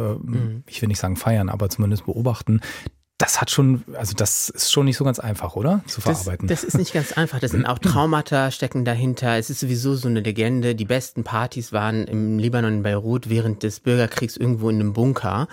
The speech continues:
Speaker 1: Ähm, und ich kenne auch ganz viele Diaspora-LibanesInnen. Bei Libanesinnen wird's ja sowieso nie langweilig. Also die können sehr, sehr gut feiern.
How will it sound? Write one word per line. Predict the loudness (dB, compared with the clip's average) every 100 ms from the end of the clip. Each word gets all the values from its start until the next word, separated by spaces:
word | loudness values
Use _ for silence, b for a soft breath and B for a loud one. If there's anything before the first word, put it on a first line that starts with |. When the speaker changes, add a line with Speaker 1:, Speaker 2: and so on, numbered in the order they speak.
| B B B
Speaker 1:
Ähm, | 0 4 4 4 4
und | 4 2
ich | 0 -2
kenne | 0 0 0
auch | -2 0
ganz | -2 -2
viele | -2 -2
Diaspora-LibanesInnen. | 0 -2 0 -2 0 0 0 0 -2 -2 0 2 0 B B B _ -2
Bei | 0
Libanesinnen | 2 2 2 2 2 2 2
wird's | 0
ja | -2
sowieso | -2 -2 0 2
nie | 4 6 4
langweilig. | 4 2 0 -2 -4
Also | -6 -6
die | -4
können | -2 0 0
sehr, | 0 0 2
sehr | 0
gut | -2 -6
feiern. | -2 0 2 2 0